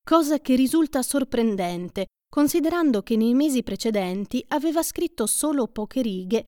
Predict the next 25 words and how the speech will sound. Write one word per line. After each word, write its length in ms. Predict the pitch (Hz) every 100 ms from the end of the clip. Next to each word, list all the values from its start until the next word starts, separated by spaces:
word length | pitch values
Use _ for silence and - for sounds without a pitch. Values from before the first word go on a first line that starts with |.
| _
quasi 320 | - 269 277 311
tutte 320 | 233 - 240
in 120 | 247
francese. 720 | - 226 185 - 165 165 180 - _ _ _ _ -
Come 300 | 262 277 277
aveva 300 | 254 247 254
fatto 340 | - 320 -
in 140 | 254
Guernica 680 | 220 208 202 254 285 - 185
o 80 | 180
in 120 | 190
Sogno 420 | 185 269 269 254
e 40 | 208
menzogna 560 | 202 196 185 233 240
di 120 | 185 190
Franco, 640 | 220 214 247 269 - 302 _ _
Picasso 640 | - 330 277 254 254 - 277
si 180 | -
serve 360 | 294 339 311 254
del 160 | 226 220
confronto 600 | 269 262 - 302 285 220
con 180 | 220
il 120 | 202 202
mondo 340 | 214 247 214
taurino 580 | 233 240 214 190 208